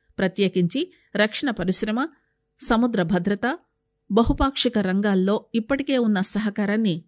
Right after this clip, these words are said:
మరింతగా పెంపొందించాలని వారు అంగీకరించారు. గత ఏడాది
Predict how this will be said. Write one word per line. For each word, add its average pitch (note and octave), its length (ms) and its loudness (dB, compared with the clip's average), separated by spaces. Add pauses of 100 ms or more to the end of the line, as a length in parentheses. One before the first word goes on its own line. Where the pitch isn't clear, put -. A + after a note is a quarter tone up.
(120)
మరింతగా A3+ 520 0
పెంపొందించాలని G3+ 1000 0 (360)
వారు G#3 340 2
అంగీకరించారు. E3+ 760 0 (760)
గత G#3 200 2
ఏడాది G3+ 500 2